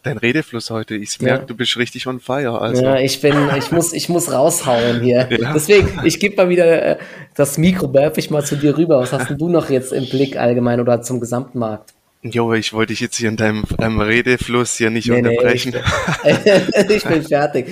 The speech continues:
Speaker 2: Ich geh gleich noch mal auf, äh, Airbnb ein. Die hab ich jetzt mal aufgerufen, aber kannst du erst mal schauen.
Speaker 1: Okay, also ich wollte eigentlich nur noch ergänzend sagen, ähm, gerade bei Nvidia, also es würde mich nicht wundern, wenn die Aktie gestern erstmal hier hoch gesehen hat.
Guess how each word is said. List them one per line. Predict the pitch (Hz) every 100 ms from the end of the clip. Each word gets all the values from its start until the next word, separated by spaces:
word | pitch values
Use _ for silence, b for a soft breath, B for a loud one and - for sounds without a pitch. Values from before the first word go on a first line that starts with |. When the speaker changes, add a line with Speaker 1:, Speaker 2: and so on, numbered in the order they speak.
| 196
Speaker 2:
Ich | 175
geh | 170
gleich | 180 160 185 -
noch | 190
mal | 190 170
auf, | 156 160 165
äh, | 156 147
Airbnb | 160 156 156 147 160 165
ein. | 120 113
Die | 110
hab | 143
ich | 156
jetzt | 147 139
mal | 123
aufgerufen, | 123 - 127 113 107 139
aber | 120 120 120 120 B B _
kannst | 131 123
du | 131
erst | 131 127
mal | 113
schauen. | 104 110 107 107 b b b b b _ _ _
Speaker 1:
Okay, | 104 - 113 101
also | 104 104
ich | 104
wollte | 110 113
eigentlich | 110 -
nur | 113
noch | 110
ergänzend | 113 107 120 131 127
sagen, | - 117 117 110 110 -
ähm, | 110 104 104 98 -
gerade | - 113 113
bei | 110
Nvidia, | 107 107 110 117 131 143 156 -
also | 110 107
es | 113
würde | 143 170 156
mich | 143
nicht | 120 -
wundern, | 123 113
wenn | 107
die | 104
Aktie | - - -
gestern | 98 110 - 110
erstmal | 110 - 107
hier | 104
hoch | 104 104 -
gesehen | 101 107 110 120
hat. | 127 -